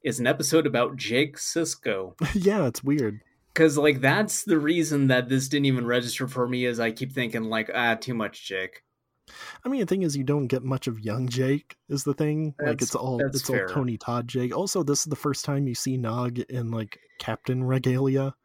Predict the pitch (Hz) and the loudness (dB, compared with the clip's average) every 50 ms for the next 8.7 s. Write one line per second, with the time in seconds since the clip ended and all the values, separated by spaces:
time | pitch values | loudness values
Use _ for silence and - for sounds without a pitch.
0 | _ _ _ - 131 139 139 135 180 175 175 175 180 165 165 170 160 156 202 208 | _ _ _ -2 0 0 0 0 -2 -2 -2 -2 -2 -2 0 0 2 2 2 0
1 | 196 - 139 - - 143 143 139 143 131 139 147 160 165 165 143 131 123 113 110 | 0 -2 -8 -4 -2 -2 -2 -2 -2 -2 -2 -2 -2 -2 -2 0 0 0 0 -2
2 | - - - 120 107 101 101 - - 107 101 101 101 98 98 - - 139 131 123 | -4 -4 -2 -2 -2 -2 -4 -8 -8 -6 -6 -6 -6 -6 -8 -8 -6 -6 -6 -6
3 | 120 98 127 135 - 135 135 120 120 123 117 110 117 - 139 135 - - 139 143 | -6 -8 -10 -6 -4 -2 -2 -2 -2 -6 -8 -12 -14 -14 -14 -10 -2 2 2 2
4 | 180 170 151 131 120 120 131 135 135 135 135 135 135 127 123 127 127 120 - - | 2 2 2 2 2 2 2 2 2 2 2 2 -2 -4 -2 -2 -2 -2 -2 -2
5 | 123 113 110 - 113 117 117 113 - _ 147 131 120 117 131 117 - - 127 127 | -2 -2 -2 -2 -2 -4 -4 -4 -6 _ -8 -6 -4 -2 -4 -4 -4 -2 -2 -2
6 | 117 113 110 110 - 123 113 110 - - - 123 120 110 104 110 107 107 - - | -2 -2 -4 -4 -2 -2 -2 -2 -2 -2 -2 -4 -4 -4 -4 -4 -6 -6 -10 -8
7 | 120 117 117 117 117 113 107 110 110 107 107 107 101 - - - - - 110 113 | -2 0 2 2 2 2 0 0 0 -2 -2 -4 -6 -8 -10 -10 -8 -8 -4 -4
8 | 107 101 98 92 95 98 98 101 - - - - - 131 | -2 -4 -4 -6 -8 -10 -12 -12 -12 -12 -14 -14 -16 -20